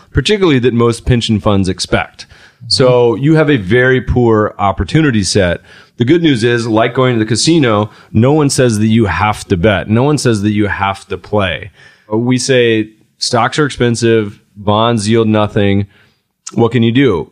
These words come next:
Well, we went, we were the first to do this to my knowledge. We went and built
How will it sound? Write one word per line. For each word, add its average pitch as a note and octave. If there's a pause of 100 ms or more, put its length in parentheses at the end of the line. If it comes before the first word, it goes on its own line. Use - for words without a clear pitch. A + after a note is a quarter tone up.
(120)
Well, A2+
we B2+
went, F#3
we C#3
were F3+
the C#3
first -
to B2
do B2+
this B2
to A#2+
my A#2
knowledge. G2+
We A#2
went C3
and G#2+
built A2